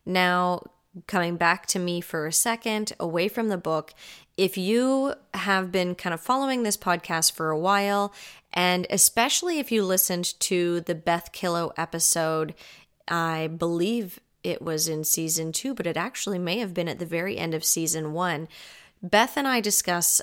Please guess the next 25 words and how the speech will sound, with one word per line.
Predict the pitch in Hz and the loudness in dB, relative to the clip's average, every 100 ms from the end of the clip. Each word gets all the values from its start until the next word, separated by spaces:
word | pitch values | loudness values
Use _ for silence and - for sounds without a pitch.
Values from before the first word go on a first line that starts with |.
| - | 0
a | 185 | -4
term | - 175 165 165 | -2 -4 -4 -4
called | 160 156 | -4 -4
scope. | - - - - 165 156 - - - - - - - | 2 4 4 2 -4 -4 -6 -4 -4 -4 -10 -12 -2
And | 190 185 180 180 180 175 - | 0 2 4 2 2 -2 2
scope | - - - - 220 240 - - | 4 4 2 2 2 2 -2 -2
is | 202 185 170 | 0 0 0
really | 165 185 214 220 214 | -6 -2 2 4 4
where | 196 190 | 4 2
you're | 180 170 175 | 2 0 -2
able | 170 165 170 | -2 -4 -4
to | 175 | -4
zoom | 165 160 170 170 170 - | -2 0 0 0 -2 -4
out | 156 165 285 339 - - - - | -4 -2 -4 -6 -12 -18 -14 -6
to | |
be | 180 180 | -2 0
able | 175 170 170 | 2 0 -2
to | 165 175 | -4 -4
look | 160 156 170 170 - | -4 -2 -2 -2 -8
at | - 151 131 - - 175 | -10 -8 -8 -12 -20 -8
the | 170 | -6
full | - - 160 156 | -6 -8 -6 -6
tree. | - 147 - - _ - | -4 -6 -8 -14 _ -8
All | 151 165 | -4 -2
right, | 147 | -2